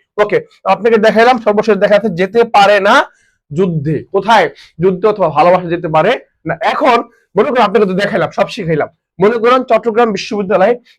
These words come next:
এই প্রশ্নটা আসছে, মনে করেন, আর just আমি আপনাকে বোঝাচ্ছি এই প্রশ্নটা আসছে। এখন কি বলছে এখানে খেয়াল করেন তো,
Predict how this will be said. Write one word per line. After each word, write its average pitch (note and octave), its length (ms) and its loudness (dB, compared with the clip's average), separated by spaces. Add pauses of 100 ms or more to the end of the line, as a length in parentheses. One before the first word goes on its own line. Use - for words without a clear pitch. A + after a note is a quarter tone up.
(120)
এই D4+ 200 0
প্রশ্নটা A3+ 400 0
আসছে, - 340 -4 (180)
মনে B3 200 2
করেন, F3+ 220 0
আর D#3+ 80 0
just G#3 240 -2
আমি F#3 180 0
আপনাকে F#3 220 -2
বোঝাচ্ছি F#3+ 480 -2 (280)
এই G3 100 0
প্রশ্নটা F#3+ 580 -4
আসছে। A3+ 420 -4 (340)
এখন C4+ 300 0
কি - 280 -4
বলছে A3+ 280 0
এখানে A#3 140 0
খেয়াল F#3+ 180 -2
করেন F#3 220 2
তো, A#3 200 2